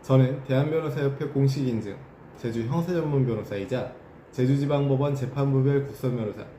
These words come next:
제주지방법원 논스톱 국선 변호사를 역임하면서 수많은 교통사고 형사사건의 변론을 성공적으로 수행해왔으며, 현재 다수의 교통사고 형사사건을 수임하여 변론하고 있습니다.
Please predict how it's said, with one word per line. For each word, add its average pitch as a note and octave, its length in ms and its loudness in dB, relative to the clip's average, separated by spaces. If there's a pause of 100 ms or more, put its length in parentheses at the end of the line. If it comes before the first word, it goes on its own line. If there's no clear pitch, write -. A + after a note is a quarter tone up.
(320)
제주지방법원 C3 840 2
논스톱 C3+ 420 0
국선 C3+ 320 -2
변호사를 B2 420 0
역임하면서 G#2 720 -4 (400)
수많은 E3+ 540 2
교통사고 C3+ 600 2
형사사건의 B2+ 640 -2
변론을 A2+ 380 -2
성공적으로 E3 560 0
수행해왔으며, G#2+ 600 -6 (560)
현재 C3 320 0 (380)
다수의 B2+ 420 0
교통사고 B2 540 -2
형사사건을 A2+ 680 -6
수임하여 B2+ 480 -2
변론하고 A2+ 440 -2
있습니다. G#2+ 380 -8